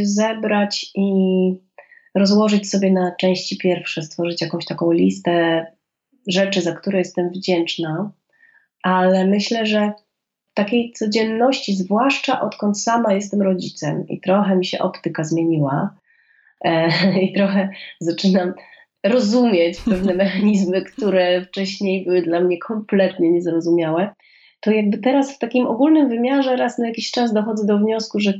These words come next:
Speaker 1: kurczę, no, ci rodzice moi to jednak dobrą robotę chyba odwalili, no. Że się tak, mm, czuję taka,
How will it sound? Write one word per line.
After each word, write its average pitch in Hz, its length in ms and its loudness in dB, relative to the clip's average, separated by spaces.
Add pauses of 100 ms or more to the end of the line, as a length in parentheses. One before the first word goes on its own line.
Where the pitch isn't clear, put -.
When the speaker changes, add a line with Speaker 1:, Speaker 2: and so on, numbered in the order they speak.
(100)
Speaker 1:
kurczę, 214 320 0
no, 233 320 2
ci - 120 -6
rodzice 220 460 0
moi 214 260 2
to 208 180 0 (480)
jednak 277 280 4
dobrą 240 340 2
robotę 170 340 -2
chyba 151 200 -6
odwalili, 139 600 -4
no. - 280 -6 (180)
Że 214 240 2
się 226 200 -2
tak, 233 380 -4
mm, 220 440 -2 (260)
czuję 254 260 2
taka, 226 520 0